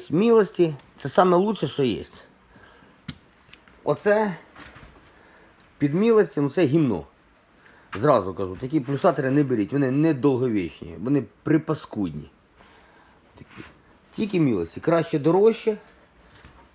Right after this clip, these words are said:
і тоді буде з якоїсь, з цього толк. Так само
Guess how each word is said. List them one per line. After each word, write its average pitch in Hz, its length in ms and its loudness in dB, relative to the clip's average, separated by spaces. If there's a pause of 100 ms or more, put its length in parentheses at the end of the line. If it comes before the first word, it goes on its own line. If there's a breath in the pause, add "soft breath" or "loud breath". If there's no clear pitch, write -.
(280)
і 135 320 -2 (160)
тоді 135 200 -2
буде 123 440 -2
з 101 60 -14
якоїсь, 110 340 -4 (160)
з 98 80 -12
цього 120 260 -2
толк. 82 280 -10 (840)
Так 185 260 4
само 175 580 0